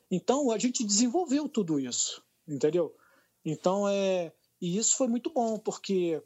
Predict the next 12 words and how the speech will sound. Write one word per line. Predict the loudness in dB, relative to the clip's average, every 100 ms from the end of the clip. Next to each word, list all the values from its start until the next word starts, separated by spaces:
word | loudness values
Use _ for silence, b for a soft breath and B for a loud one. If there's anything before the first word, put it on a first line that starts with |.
| _ _ _ -2
é... | 0 0 -2 -4 -2
além | -2 0
de | 0
eu |
ter | 0 0 0
um | -2
suporte | -4 -4 -2 0 0 -4 -6
dessa | -4 -2 -2
parte | -2 -4 -4 -6 -8
do | -6
plano | -4 -2
alimentar, | -4 -4 -2 -2 -2